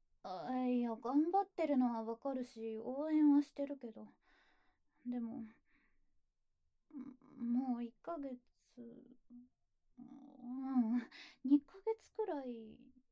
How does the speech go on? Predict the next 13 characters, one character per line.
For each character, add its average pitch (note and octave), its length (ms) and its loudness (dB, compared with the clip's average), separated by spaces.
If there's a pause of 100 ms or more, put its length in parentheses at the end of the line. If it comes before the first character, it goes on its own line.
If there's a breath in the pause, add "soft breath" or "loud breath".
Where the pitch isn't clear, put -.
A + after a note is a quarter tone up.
(640)
し - 320 -14
て C#4+ 80 -12
な B3 540 -2
い A3 200 -8 (140)
じ - 60 -20
ゃ G3+ 40 -16
ん。 G3+ 100 -16 (4000)
う A#3+ 40 -6 (440)
ん、 - 20 -8
わ A#3+ 80 -8
か B3 160 -12
っ B3 140 -12
た。 B3 120 -18